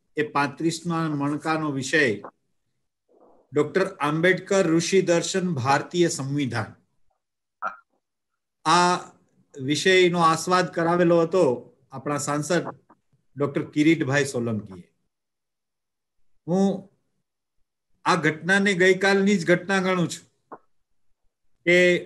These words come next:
અને આજનો વિષય, એ બંને વિષય વચ્ચેની પ્રસ્તુતિ જો.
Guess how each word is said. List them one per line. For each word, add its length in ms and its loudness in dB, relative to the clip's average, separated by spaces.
અને 140 0
આજનો 480 4
વિષય, 500 4
એ 140 6
બંને 360 2
વિષય 320 4
વચ્ચેની 720 0
પ્રસ્તુતિ 600 -4
જો. 400 -2